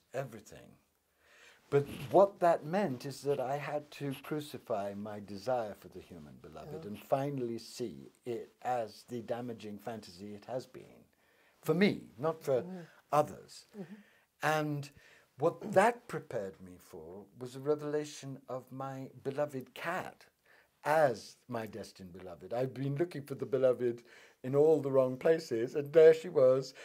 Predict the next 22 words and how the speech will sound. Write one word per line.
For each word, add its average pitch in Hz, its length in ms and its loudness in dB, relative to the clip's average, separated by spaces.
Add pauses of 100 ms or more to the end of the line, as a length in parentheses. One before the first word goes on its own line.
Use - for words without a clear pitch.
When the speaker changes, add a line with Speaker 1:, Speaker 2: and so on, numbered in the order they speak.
(160)
Speaker 1:
sitting 175 540 -4
on 151 260 2
my 135 200 2
bed. 131 380 8
And 131 140 0
I 143 60 4
realized 151 640 2
this 123 340 -8 (640)
in 175 180 2
a 175 60 4
moment 180 420 0
of 175 120 -6
ecstasy, 143 600 -8
which 110 220 -12
I'm 135 120 -8
sure 202 380 -6
was 135 360 -12 (260)
the - 60 -14
grace 139 320 -2
of 117 80 -12
the 127 80 -4
mother 117 420 -2